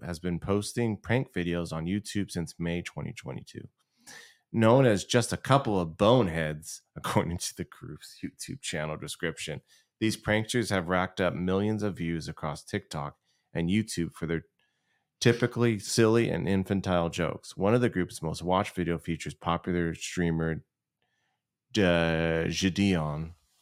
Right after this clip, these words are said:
I don't know, in which he and one of the goons stroll through stores, snitching on the camera person, filming random people in a bombastic way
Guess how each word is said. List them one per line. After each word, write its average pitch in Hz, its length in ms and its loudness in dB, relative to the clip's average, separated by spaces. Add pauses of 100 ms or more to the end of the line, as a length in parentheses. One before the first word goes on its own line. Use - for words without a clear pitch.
(420)
I 76 80 -8
don't 69 80 -12
know, - 180 -14 (560)
in 101 160 6
which 98 280 4
he 110 340 4
and 104 120 6
one 101 140 4
of 95 80 2
the 95 60 2
goons 90 400 0
stroll 92 400 2
through 87 240 -4
stores, 82 600 -2
snitching 98 480 0
on 82 200 0
the 80 80 -2
camera 85 400 -2
person, 85 420 -4
filming 82 420 -2
random 82 360 0
people 80 320 -4
in 78 40 -2
a 73 60 -4
bombastic 78 800 -4
way 76 240 -4